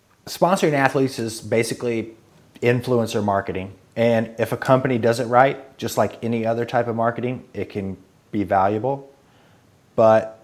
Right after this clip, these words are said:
if you're just trying to stay friends with someone or you don't have a plan of how that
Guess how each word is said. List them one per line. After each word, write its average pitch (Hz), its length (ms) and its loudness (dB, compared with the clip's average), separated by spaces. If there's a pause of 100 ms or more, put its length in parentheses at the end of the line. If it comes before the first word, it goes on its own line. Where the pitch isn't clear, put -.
(160)
if 113 160 -4
you're 110 140 0
just 135 420 -4
trying 123 880 -2
to 113 1500 -4
stay 113 440 -2
friends 127 360 -4
with 135 140 -8
someone 131 420 -2
or 135 40 -2
you 110 120 -2
don't 110 140 -2
have 107 160 -4
a 104 60 -2
plan 110 640 -6
of 101 100 -8
how 107 240 -8
that 104 340 -4